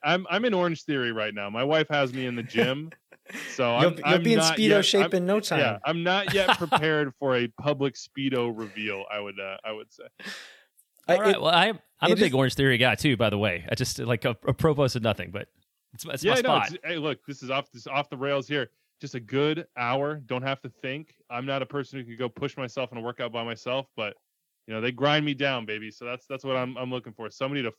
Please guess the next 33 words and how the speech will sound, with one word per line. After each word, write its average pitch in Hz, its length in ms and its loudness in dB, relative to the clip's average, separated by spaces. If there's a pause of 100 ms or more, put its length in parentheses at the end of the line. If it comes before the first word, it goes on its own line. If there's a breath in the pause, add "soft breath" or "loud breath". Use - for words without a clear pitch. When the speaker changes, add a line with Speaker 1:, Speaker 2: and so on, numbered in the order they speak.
Speaker 1:
force 151 320 -2
me 147 100 -2
to 135 80 -4
work 127 280 -6
out 110 120 -6
as 104 80 -10
hard 110 220 -10
as 107 80 -18
possible 101 540 -14
and 95 120 -14 (540)
maybe 113 180 -2
one 107 220 -2
day 98 160 -2
be 95 140 -10
in 98 100 -10
Speedo 107 340 -16
shape. - 240 -16 (1160)
Speaker 2:
All 131 120 4
right. 127 160 4
So, 131 360 4
uh, 123 220 2
one 139 140 4
of 139 80 2
the 131 100 2
other 127 140 2
questions 120 400 -2
we 117 80 -4
got 107 320 -2 (120)
was, 110 440 -8
this 113 260 -4
one's 120 140 -6
from 113 100 -8
Brad, 104 220 -4